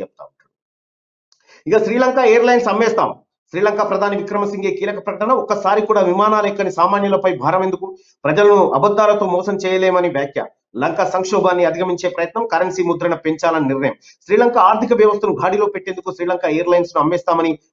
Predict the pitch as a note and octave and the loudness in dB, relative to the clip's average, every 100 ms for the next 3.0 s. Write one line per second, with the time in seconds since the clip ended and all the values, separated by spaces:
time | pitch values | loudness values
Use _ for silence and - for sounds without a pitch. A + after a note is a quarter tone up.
0 | - B2 E3 E3+ - D3+ F3+ F3+ F3 D#3+ | -8 -2 -2 -2 -4 -2 2 2 0 0
1 | D#3+ - _ C3+ F3 D#3+ D3 E3+ D#3+ D3+ | -2 -4 _ -2 0 0 -4 -4 -4 -2
2 | D3+ D3 E3+ B3 F3 F3+ F3+ F3 F3 | 0 0 2 2 2 2 2 4 2